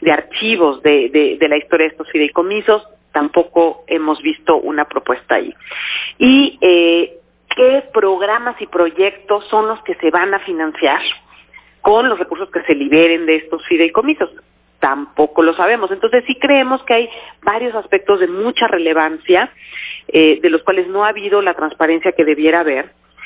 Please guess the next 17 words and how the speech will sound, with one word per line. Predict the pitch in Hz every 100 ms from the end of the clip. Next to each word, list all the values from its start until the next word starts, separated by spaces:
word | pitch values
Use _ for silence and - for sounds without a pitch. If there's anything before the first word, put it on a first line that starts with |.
| - - -
eh, | 165 156 -
pero | 214 208 208
que |
el | 220
gobierno | 214 294
tiene | 302 285
la | -
oportunidad | - 175 170 165 165 180 175 - -
en | 165
este | 165 185
momento, | 175 151 156 160 170 180
obvia-, | 160 160 143 - -
obviamente, | 151 151 165 160 226
de, | 240 151 196
eh, | 220 156 143 139 139 -
resarcir | 156 156 - - 196
eso | 170 - 220 294